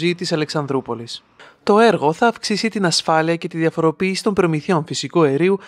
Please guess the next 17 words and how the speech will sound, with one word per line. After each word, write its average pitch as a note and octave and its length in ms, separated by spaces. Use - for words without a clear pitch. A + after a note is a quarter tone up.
στην C4 200
περιοχή F#3+ 380
της F3+ 160
νοτιοανατολικής D#3 720
Ευρώπης. E3 540
Ο C4+ 80
τερματικός A#3+ 440
σταθμός E3+ 380
θα F3+ 80
αποτελείται E3 440
από E3+ 160
μια E3+ 220
μόνιμα G3+ 440
αγκυροβολημένη D#3+ 760
πλωτή E3+ 420
μονάδα D#3+ 480
επαναριοποίησης D3+ 1080